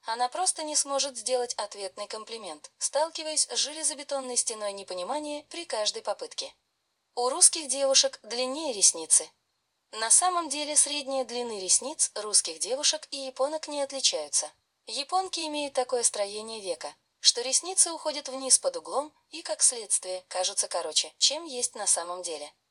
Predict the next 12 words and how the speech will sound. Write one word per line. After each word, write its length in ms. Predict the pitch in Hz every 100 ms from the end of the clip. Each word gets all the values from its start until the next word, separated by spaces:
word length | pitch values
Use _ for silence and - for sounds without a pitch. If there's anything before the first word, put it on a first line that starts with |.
| _
Однако 480 | - 214 233 359 294
со 160 | - 220
временем 520 | 202 180 214 247 254 -
заблуждение 760 | 226 247 285 269 349 349 311
о 180 | 285 226
том, 300 | 180 170 175 _
что 280 | - - 226
у 40 | 240
русских 380 | 262 - 320
девушек 440 | 269 285 269 285 269
ресницы 480 | 269 - 202 190 208
длиннее, 520 | 214 233 247 247